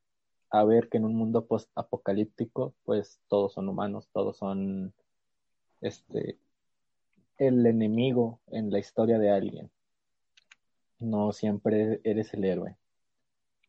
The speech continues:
En este caso, el protagonis-, el protagonista fue el malo en la, pues, el protagonista del uno fue el malo en la historia de la protago-, de las dos protagonistas del segundo juego.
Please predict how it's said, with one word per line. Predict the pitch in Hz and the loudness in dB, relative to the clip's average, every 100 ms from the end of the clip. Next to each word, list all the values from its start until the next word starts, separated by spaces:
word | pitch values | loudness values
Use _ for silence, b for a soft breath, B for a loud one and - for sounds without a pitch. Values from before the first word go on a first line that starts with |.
| _ _ _ _ - | _ _ _ _ -8
En | 101 | -8
este | - 104 | -4 2
caso, | 113 107 123 123 | 4 4 4 0
el | 110 | 0
protagonis-, | 107 - 104 101 107 120 - | -4 0 2 2 -2 -4 -4
el | 120 117 | -6 -2
protagonista | 107 110 104 113 123 - - 123 | 0 4 4 4 0 -2 -4 -2
fue | - 117 117 | 4 4 4
el | 113 107 | 0 0
malo | 107 113 123 113 - _ _ - | 2 4 4 2 -4 _ _ -12
en | 110 110 92 | -6 -4 0
la, | 95 85 85 90 - _ _ _ _ - | 2 2 2 -2 -10 _ _ _ _ -12
pues, | 113 | -8
el | 107 | -4
protagonista | 104 101 101 104 123 | -2 2 2 2 2
del | 110 | 2
uno | 107 110 | 2 -2
fue | - 101 101 | 0 0 2
el | 104 | 0
malo | 107 110 107 110 _ _ _ _ _ _ _ _ - _ _ - | 2 2 0 -4 _ _ _ _ _ _ _ _ -20 _ _ -6
en | 117 104 101 98 95 90 90 90 - - _ _ | 0 2 2 0 -2 -4 -6 -8 -10 -16 _ _
la | 113 104 | 2 2
historia | 98 - 110 107 104 107 - _ _ _ | 2 0 2 4 2 -2 -10 _ _ _
de | - 117 | -6 -2
la | 101 | -2
protago-, | - - 98 98 | -4 -2 0 0
de | 107 104 | 0 2
las | 98 95 | 2 4
dos | 120 | 0
protagonistas | - - 117 107 107 101 - 104 98 | 0 -4 0 2 0 -4 -4 -6 -2
del | 98 95 85 87 | 0 0 -2 -4
segundo | - 92 95 92 | -2 -2 0 -2
juego. | - 101 104 101 | 2 2 2 -2